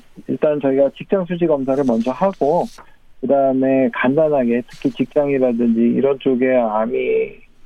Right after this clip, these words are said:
뭐 재발을 했는지 아니면은 그 문화부에 이상이 있는지, 어, 내시경을 해보는 편이죠. 하지만은 이제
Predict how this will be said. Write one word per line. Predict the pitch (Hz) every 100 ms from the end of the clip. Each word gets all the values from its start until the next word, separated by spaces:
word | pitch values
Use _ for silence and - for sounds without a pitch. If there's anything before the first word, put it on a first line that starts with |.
| - - - -
뭐 | 120 107
재발을 | - 110 123 120 123
했는지 | 156 151 117 110 117
아니면은 | - 113 117 123 120 117 120
그 | - 120 117 113 - - - - -
문화부에 | 127 156 - 147 139 131
이상이 | 120 127 135
있는지, | 123 113 120 113 117 120 117 - - - -
어, | 107 101 104 104 -
내시경을 | - - 117 120 151 143 135 123
해보는 | 165 185 185 165 156 151 147 139 143 143 - 139 143
편이죠. | - 190 175 120 101 - - - - -
하지만은 | 143 139 156 156 151 151 123
이제 | 127 127 123